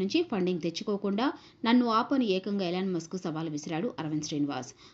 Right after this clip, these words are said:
ఆ తర్వాత Google సీఈఓ సుందర్ పిచాయ్తో కలిసి ఉన్న అతడి ఫోటో వైరల్ అయింది. ప్రధాని నరేంద్ర మోదీని కలిసిన అతడి ఫోటోలు వైరల్గా మారాయి. మద్రాస్ ఐఐటీలో చదివిన శ్రీనివాస్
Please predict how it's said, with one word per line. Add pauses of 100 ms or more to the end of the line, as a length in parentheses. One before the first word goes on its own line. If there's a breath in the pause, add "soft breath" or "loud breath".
(100)
ఆ
తర్వాత
Google
సీఈఓ
సుందర్
పిచాయ్తో
కలిసి
ఉన్న
అతడి
ఫోటో
వైరల్
అయింది. (400 loud breath)
ప్రధాని
నరేంద్ర
మోదీని
కలిసిన
అతడి
ఫోటోలు
వైరల్గా
మారాయి. (300 loud breath)
మద్రాస్
ఐఐటీలో
చదివిన
శ్రీనివాస్